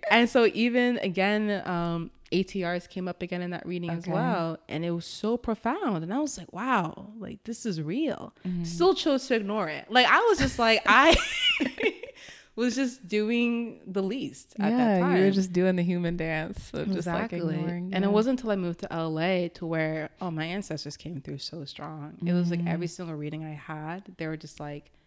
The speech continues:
Speaker 2: They were there.
Speaker 1: Yeah. And they were just like, "Stop playing." Like,
Speaker 2: <laughs>
Speaker 1: like, for real. So then I was like, "Okay, no, I'm in it."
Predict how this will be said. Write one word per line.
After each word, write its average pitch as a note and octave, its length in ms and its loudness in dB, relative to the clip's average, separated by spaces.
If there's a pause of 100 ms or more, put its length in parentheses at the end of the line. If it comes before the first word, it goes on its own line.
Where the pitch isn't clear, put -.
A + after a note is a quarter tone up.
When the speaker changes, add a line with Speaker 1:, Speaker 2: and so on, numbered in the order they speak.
(160)
Speaker 2:
They F3 120 -2
were E3 140 0
there. D#3 420 -4
Speaker 1:
Yeah. D3+ 320 -8 (260)
And F3 140 -6
they E3+ 60 -2
were F3 120 -2
just E3 160 -10
like, - 100 -16
"Stop - 260 -14
playing." - 500 -18
Like, - 200 -14 (200)
Speaker 2:
<laughs> - 200 -16
Speaker 1:
like, D#3 200 -10 (180)
for D3+ 120 -8
real. - 360 -12 (460)
So - 120 -6
then A3 100 4
I G#3 100 4
was F#3 120 0
like, F3+ 100 0
"Okay, D#3+ 680 -4
no, D#3+ 360 -2
I'm F3 200 -6
in D3 120 -6
it." D#3 260 -14